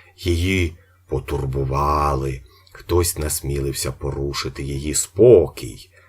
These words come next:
До того ж вона була вже голодна. Анаконда роззявила пащу, потяглась до Якуми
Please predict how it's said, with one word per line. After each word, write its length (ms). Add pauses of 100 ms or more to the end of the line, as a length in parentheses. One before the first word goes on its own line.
(260)
До 160
того 380
ж 140
вона 240
була 440
вже 380 (480)
голодна. 920 (880)
Анаконда 1040
роззявила 840
пащу, 840
потяглась 800
до 120
Якуми 760